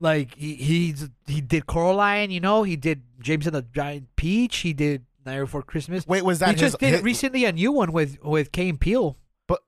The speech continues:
Speaker 2: here's my question, though. Like, because, I mean, I honestly don't know about this. But, um, so, uh,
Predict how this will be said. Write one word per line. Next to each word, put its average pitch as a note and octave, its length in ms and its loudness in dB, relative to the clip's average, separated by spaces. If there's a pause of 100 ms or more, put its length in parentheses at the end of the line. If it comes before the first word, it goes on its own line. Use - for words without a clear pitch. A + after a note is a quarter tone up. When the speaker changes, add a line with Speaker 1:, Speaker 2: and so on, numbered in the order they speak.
(360)
Speaker 2:
here's G#3+ 280 0
my C#4 120 -4
question, F3+ 360 -2
though. B2 100 2
Like, A#2 220 0 (100)
because, C#3+ 240 0
I C#3+ 60 2
mean, C3+ 160 0
I C3+ 120 2
honestly D#3 440 0
don't A#2+ 200 0
know B2+ 140 2
about G#2 240 2
this. E2+ 220 -10 (340)
But, A#2 520 0 (120)
um, A2+ 540 2 (260)
so, C3+ 480 0 (240)
uh, G2+ 680 2